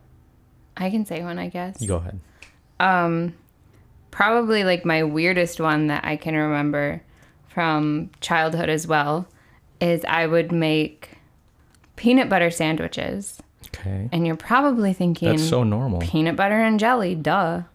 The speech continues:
Speaker 2: Yeah.
Speaker 1: Nope. Skip the jelly. Hold the jelly, please. <laughs> Peanut butter sandwich
Speaker 2: Okay.
Speaker 1: with pickles.
Speaker 2: Like, in the sandwich?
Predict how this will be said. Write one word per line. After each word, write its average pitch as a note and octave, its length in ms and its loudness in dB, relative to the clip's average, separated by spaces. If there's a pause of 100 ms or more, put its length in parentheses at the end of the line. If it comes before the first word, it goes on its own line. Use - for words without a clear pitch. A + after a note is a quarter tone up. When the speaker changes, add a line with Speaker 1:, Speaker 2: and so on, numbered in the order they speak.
(180)
Speaker 2:
Yeah. E2+ 280 -2 (960)
Speaker 1:
Nope. E3 320 -2 (720)
Skip - 400 -4
the B3 140 0
jelly. F#3 600 0
Hold B3 340 4
the C#4+ 80 4
jelly, A3+ 380 4
please. D#3 600 -4 (460)
<laughs> - 500 -12
Peanut B3+ 400 6
butter A#3+ 280 4
sandwich F3+ 840 0
Speaker 2:
Okay. G2 360 -6 (260)
Speaker 1:
with F3+ 180 -4 (140)
pickles. - 720 -6 (960)
Speaker 2:
Like, G#2+ 220 -4
in B2 140 4
the A2 80 6
sandwich? C3 540 0